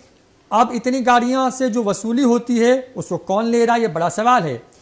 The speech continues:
किसके इशारे पर ये गुंडागर्दी हो रही है, प्रशासन को इसकी खबर है या नहीं, पता नहीं, पर इलाके में वीडियो को लेकर काफी चर्चा है। गांव की बदनामी तो पहले से हो रही है।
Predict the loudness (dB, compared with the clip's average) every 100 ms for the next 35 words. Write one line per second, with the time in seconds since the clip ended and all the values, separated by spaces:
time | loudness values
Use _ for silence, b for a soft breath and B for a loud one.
0 | b b b -4 -2 -2 2 2 2 0
1 | -2 -2 -2 -2 0 0 0 0 2 2
2 | 0 -2 -4 -4 -2 0 0 -2 -2 -2
3 | -4 -8 -6 -4 0 0 0 0 0 -2
4 | -8 -12 _ -4 0 0 -2 -8 -10 b
5 | b -8 -4 0 0 0 -2 -2 -4 -4
6 | -2 -2 -2 -2 -2 -2 -4 -4 -2 -2
7 | 0 -4 -4 -8 -16 b b -2 2 2
8 | 2 -2 -2 -2 -2 -2 -2 -2 -2 0
9 | 2 2 2 0 -2 -2 -6 -8